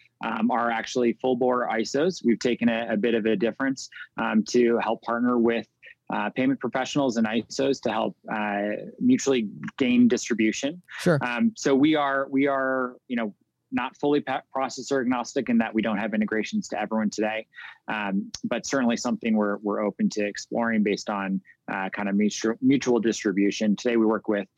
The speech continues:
Speaker 1: um, LawPay, which is, uh, probably one of the more incumbent, uh, processors in, uh,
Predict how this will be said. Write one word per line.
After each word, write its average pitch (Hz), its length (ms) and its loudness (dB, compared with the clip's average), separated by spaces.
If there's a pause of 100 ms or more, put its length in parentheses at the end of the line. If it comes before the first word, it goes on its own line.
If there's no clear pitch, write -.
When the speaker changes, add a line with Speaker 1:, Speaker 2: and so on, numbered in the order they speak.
(280)
Speaker 1:
um, 98 280 -2
LawPay, 131 480 0
which 120 200 2
is, 107 360 -2
uh, 104 220 -4
probably 110 240 0
one 101 220 0
of 98 80 -2
the 95 80 -2
more 98 260 0
incumbent, 98 560 -4 (100)
uh, 90 420 -8 (220)
processors 107 800 -4
in, 95 400 -4 (420)
uh, 92 200 -4